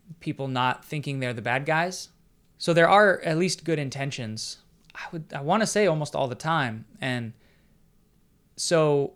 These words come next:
I wanted to talk about giving people the benefit of the doubt. There was a homily that our priest gave where he talked about giving people the benefit of the doubt. And he said when he was a, a young priest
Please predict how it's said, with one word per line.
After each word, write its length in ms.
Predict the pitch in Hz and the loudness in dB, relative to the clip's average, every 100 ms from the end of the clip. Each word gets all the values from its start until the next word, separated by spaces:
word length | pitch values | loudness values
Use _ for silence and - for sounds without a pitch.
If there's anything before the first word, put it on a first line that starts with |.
| - | 4
I 120 | 165 | 6
wanted 260 | 190 190 160 | 6 2 -2
to 120 | - | -2
talk 200 | 175 160 | -2 0
about 380 | 156 139 127 - | 2 2 0 -4
giving 260 | 147 151 | -4 -4
people 240 | 156 143 131 | -4 -4 -4
the 60 | |
benefit 340 | 127 131 127 123 | -2 -2 -4 -6
of 60 | |
the 60 | 110 | -4
doubt. 380 | 113 107 - - | -4 -4 -8 -4
There 140 | 147 | 0
was 340 | 156 151 - - - | 2 2 -2 -6 -2
a 340 | 127 117 117 - | 2 2 0 0
homily 640 | 160 165 156 135 131 160 _ | 2 4 2 0 -2 -10 _
that 120 | 143 | 0
our 120 | 135 | 0
priest 320 | 135 156 143 | 0 -4 -2
gave 300 | - 123 120 | -4 -4 -4
where 100 | 127 | -6
he 100 | 127 | -6
talked 320 | 139 156 160 160 | -4 0 0 0
about 400 | 131 120 - _ _ _ _ | -2 -2 -4 _ _ _ _
giving 300 | 139 127 123 | -6 -6 -8
people 260 | 139 131 | -10 -8
the 80 | 131 | -8
benefit 380 | 113 127 127 127 | -6 -6 -6 -10
of 40 | 120 | -8
the 60 | |
doubt. 380 | 120 170 170 147 | 2 4 4 2
And 140 | 143 131 | -4 -8
he 120 | 151 | -6
said 320 | - 147 127 | -2 -2 -2
when 120 | 135 | -4
he 120 | 135 151 | -4 -2
was 180 | 143 | -2
a, 240 | 131 120 139 | -2 -2 -2
a 20 | |
young 280 | 131 147 151 | -2 0 -2
priest 480 | - 131 123 - | -4 -4 -4 -8